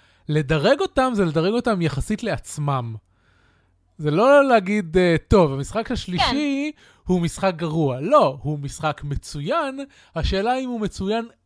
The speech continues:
Speaker 1: עד כדי השני או לא, וכולי.
Speaker 2: כן. אה, מה שכן, אה, אני, אה, שם לב שכאילו, אני לא יודעת אם זה קשור לזה שאולי אני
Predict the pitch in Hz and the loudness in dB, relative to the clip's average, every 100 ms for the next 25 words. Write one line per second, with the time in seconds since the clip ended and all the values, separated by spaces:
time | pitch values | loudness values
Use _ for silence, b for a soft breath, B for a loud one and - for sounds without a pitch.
0 | - 262 277 262 208 190 196 165 - 160 | -4 0 0 0 -2 2 2 0 -2 -2
1 | 170 170 143 135 135 123 - _ _ - | -2 -2 -2 0 -2 -2 -10 _ _ -16
2 | 135 - 139 120 127 _ _ 240 202 196 | -14 -8 -8 -8 -14 _ _ -10 -8 -10
3 | 202 _ _ _ _ _ _ b b b | -14 _ _ _ _ _ _ b b b
4 | _ 202 208 202 202 202 202 202 202 202 | _ -8 -4 -4 -2 -2 -2 -2 -4 -8
5 | 202 - _ - _ - 262 311 - 339 | -14 -18 _ -20 _ -8 -8 -8 -4 -2
6 | 349 330 - 214 208 202 190 - 202 214 | -2 -6 -8 -6 -2 -2 -2 -4 -8 -6
7 | 285 294 - - 185 175 170 - 226 233 | -6 -6 -10 -10 -8 -8 -8 -6 -4 -4
8 | - 208 226 233 277 247 - _ _ _ | -6 -12 -10 -8 -8 -8 -10 _ _ _
9 | _ 196 - _ _ 202 233 330 339 247 | _ -20 -20 _ _ -6 -2 -2 -2 -10
10 | 214 175 - 269 220 190 220 233 175 190 | -12 -14 -8 -6 -6 -6 -6 -6 -4 -2
11 | 220 | -2